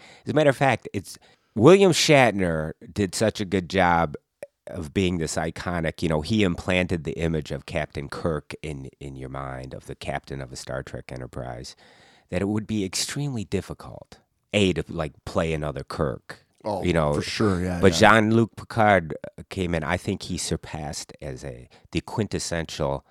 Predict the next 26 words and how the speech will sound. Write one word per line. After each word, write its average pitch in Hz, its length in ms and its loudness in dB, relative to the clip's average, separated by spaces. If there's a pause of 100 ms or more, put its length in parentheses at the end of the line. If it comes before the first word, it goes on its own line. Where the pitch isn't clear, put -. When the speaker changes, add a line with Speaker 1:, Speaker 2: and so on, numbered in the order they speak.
Speaker 1:
starship - 640 -4
captain 71 600 -6 (320)
in 71 120 -12
his 71 340 -8
refinement, 78 1000 -4
in 69 160 -12
his, 67 360 -12
uh, - 320 -14 (240)
his 98 220 -4
whole, 101 400 6
he 104 400 -2
was 92 160 -2
almost 120 420 8
a 165 80 12
zen, 143 380 12
Speaker 2:
Well, 113 360 6
Speaker 1:
a 85 100 2
Speaker 2:
yes, 98 400 4
Speaker 1:
zen-ish, 101 640 0
Speaker 2:
yes, - 60 -2
I 90 240 2
Speaker 1:
uh, - 20 0
Speaker 2:
agree. 82 100 -4
Speaker 1:
captain. 95 540 -2
Speaker 2:
But 127 180 0
the, 113 300 2